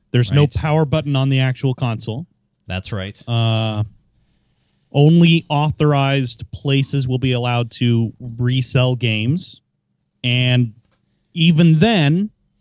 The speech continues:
Speaker 1: the price control is probably gonna be by the publisher or Microsoft.
Speaker 2: Right.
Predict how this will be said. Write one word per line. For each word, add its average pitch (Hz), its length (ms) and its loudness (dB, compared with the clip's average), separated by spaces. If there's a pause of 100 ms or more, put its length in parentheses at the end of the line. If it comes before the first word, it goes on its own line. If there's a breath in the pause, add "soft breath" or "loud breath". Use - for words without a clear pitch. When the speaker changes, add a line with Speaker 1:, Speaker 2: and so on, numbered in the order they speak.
(100)
Speaker 1:
the 117 160 -10
price 160 380 -2
control 135 340 -2
is 117 80 -6
probably 127 300 -4
gonna 120 160 -4
be 120 80 -4
by 113 140 -4
the 107 60 -6
publisher 120 520 -4
or 117 180 -4
Microsoft. 107 720 -8
Speaker 2:
Right. 90 380 -10